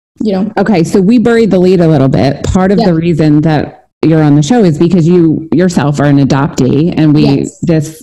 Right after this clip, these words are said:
Speaker 2: podcast, we really just focus a lot on foster care and adoption, and have a lot of moms who listen who are foster moms and adoptive moms. So I love to have guests like you because you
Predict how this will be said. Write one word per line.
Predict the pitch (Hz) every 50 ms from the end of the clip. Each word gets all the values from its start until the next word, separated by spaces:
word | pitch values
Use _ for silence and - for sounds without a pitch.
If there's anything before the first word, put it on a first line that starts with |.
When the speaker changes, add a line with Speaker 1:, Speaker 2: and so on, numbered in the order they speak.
| - -
Speaker 2:
podcast, | 170 165 147 147 147 156 151 135 143 143 -
we | 156 143
really | 139 139 131 127
just | 143 139 139 - - _ - - - - - - - - - - _ _ -
focus | - 196 226 214 208 190 - -
a | 156 147
lot | 143 139 147 147 131 117 117 - - - -
on | 123 143 135 135 131 131 135 131 - -
foster | - - 135 139 - - -
care | 160 127 123
and | 123 127
adoption, | 127 123 117 - - - - 131 127 123 127 127 - -
and | - 147 143 135 131 131 131 135 135 - - - - - - - -
have | - 202 170 160
a |
lot | 147 143 139 156 170 175 180 185
of | 202 180 190
moms | 175 165 151 151 151 156 147 -
who | - 185 175
listen | 165 175 226 226 214 - 160 160 165 170
who | 175 165
are | 156 147
foster | 165 151 139 143 - 156
moms | 147 139 139 143 139
and | 131 135
adoptive | 127 131 127 127 - - - -
moms. | 127 113 87 95 92 - -
So | - 175 170 160 151 - - - - - -
I | - 202 208
love | 202 202 208 220 233 269 254 -
to | 226
have | 233 196 170
guests | 202 175 175 170 - 175
like | 165 160 151 -
you | 165 156 151 139
because | 131 147 147 - 180 165 147 156
you | 156 160 180 180 175 180 180 175 170